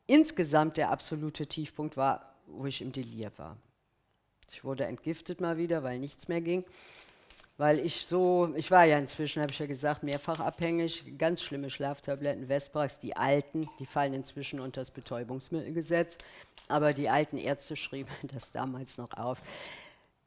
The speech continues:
Und, ähm, und das hatte mir wirklich jeglichen, dazu dann auch noch Alkohol, also um die Zeit zu überbrücken, wenn wir wieder Heroin holen konnten. Und, ähm,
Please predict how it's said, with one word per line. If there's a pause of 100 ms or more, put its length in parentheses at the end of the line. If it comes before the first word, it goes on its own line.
(120)
Und,
ähm, (1160)
und
das
hatte
mir
wirklich
jeglichen,
dazu
dann
auch
noch
Alkohol,
also
um
die
Zeit
zu
überbrücken,
wenn
wir
wieder
Heroin
holen
konnten. (640)
Und,
ähm,